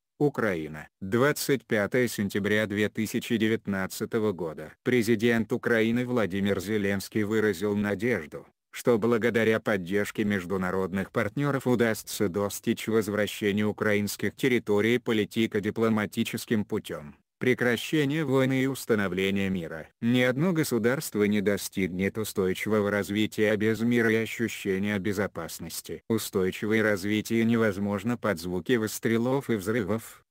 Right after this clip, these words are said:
невозможно там, где господствуют агрессивные геополитические стратегии, которые аплодируют вторжению в другие государства и нарушению прав и свобод человека",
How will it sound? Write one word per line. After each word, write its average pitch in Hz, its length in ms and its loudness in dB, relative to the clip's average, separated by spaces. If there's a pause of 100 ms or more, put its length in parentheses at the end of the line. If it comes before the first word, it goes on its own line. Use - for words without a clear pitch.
(140)
невозможно 120 800 2
там, 117 380 -2 (240)
где 123 260 4
господствуют 92 840 0
агрессивные 104 800 0
геополитические 110 960 0
стратегии, 82 880 -4 (200)
которые 117 480 2
аплодируют 113 680 2
вторжению 101 720 0
в 104 80 -4
другие 117 480 2
государства 110 760 -2
и 113 60 0
нарушению 117 720 0
прав 123 360 2
и 117 80 2
свобод 98 480 0
человека", 101 840 -2